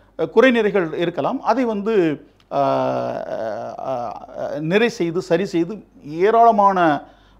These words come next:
அஹ், உலகளாவிய சான்றுகளை வந்து மீண்டும் வந்து, அஹ், நம்ம வந்து தேடி திரட்டி,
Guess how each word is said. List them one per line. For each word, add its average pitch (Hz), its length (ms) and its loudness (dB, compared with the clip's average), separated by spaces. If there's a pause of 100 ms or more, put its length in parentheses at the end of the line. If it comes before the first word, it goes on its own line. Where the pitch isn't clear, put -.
அஹ், 139 200 0
உலகளாவிய 233 680 6 (680)
சான்றுகளை 196 640 4
வந்து 156 240 -4
மீண்டும் 190 440 -2
வந்து, 147 480 -4 (360)
அஹ், 123 1040 -2 (160)
நம்ம 143 320 -2
வந்து 135 500 -4 (200)
தேடி 180 320 2
திரட்டி, 180 540 -4